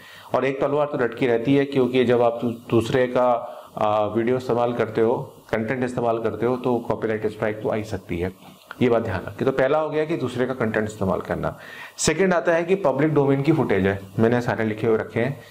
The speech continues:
जिससे मैं कुछ चीज़ भूलूँ ना। तो public domain की footage, अब होता क्या है कि कोई अगर आंदोलन हो रहा है, कोई मार्च निकल रहा है या कुछ भी हो रहा है, तो उसमें आप शूट करते हो, आप ये consider करते हो कि आपकी वो video है,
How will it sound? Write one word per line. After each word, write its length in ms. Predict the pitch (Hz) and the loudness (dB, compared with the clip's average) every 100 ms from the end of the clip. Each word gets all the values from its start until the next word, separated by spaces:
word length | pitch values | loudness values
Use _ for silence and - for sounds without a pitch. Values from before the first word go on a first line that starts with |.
| - | -4
जिससे 200 | 113 127 | 0 2
मैं 140 | 123 | 2
कुछ 140 | 127 131 | 0 0
चीज़ 140 | 127 | 0
भूलूँ 320 | 110 110 101 | 2 2 2
ना। 160 | 95 101 - - - - - - | 0 -2 -12 -20 -20 -20 -20 0
तो 320 | 147 143 147 143 - - - | 4 6 4 2 -6 -6 -2
public 280 | 123 143 151 | 0 0 0
domain 300 | 143 139 139 | 0 0 -2
की 100 | 151 | -2
footage, 380 | 113 98 98 - - - | -2 -2 -2 -6 -8 -6
अब 160 | 113 | -2
होता 200 | 123 156 | 0 0
क्या 180 | 160 160 | 0 2
है 140 | 160 | 2
कि 140 | 160 160 | 0 0
कोई 260 | 156 147 | 4 4
अगर 280 | 143 135 139 | 4 4 2
आंदोलन 440 | 113 107 117 127 123 | 0 0 2 2 2
हो 100 | 113 | 2
रहा 200 | 110 110 | 2 0
है, 200 | 113 113 - - - | -2 -8 -20 -6 0
कोई 100 | 123 | 2
मार्च 380 | 113 117 123 | 4 2 0
निकल 220 | 123 113 113 | -6 -2 0
रहा 240 | 110 113 | 2 2
है 160 | 113 117 | 4 2
या 80 | |
कुछ 320 | 120 156 - 160 | 2 0 2 4
भी 60 | |
हो 180 | 143 107 | 6 4
रहा 140 | 101 | 4
है, 220 | 92 101 - - - - | 0 -4 -14 -20 -20 2
तो 120 | 156 | 6
उसमें 320 | 147 151 175 | 6 4 2
आप 320 | 170 123 120 - | 2 0 0 -2
शूट 280 | 135 131 | -2 -2
करते 260 | 131 117 123 | -2 -2 0
हो, 160 | 117 - | 0 2
आप 240 | 127 151 170 | 0 0 0
ये 80 | |
consider 560 | 170 156 143 - 139 143 | 0 0 -2 -2 -2 0
करते 280 | 147 143 151 | 0 0 2
हो 120 | 147 | 2
कि 200 | 147 - | 0 -2
आपकी 400 | 143 123 - - | 2 0 0 0
वो 120 | 135 123 | 2 2
video 320 | 113 107 104 | 2 4 2
है, 140 | 107 | 2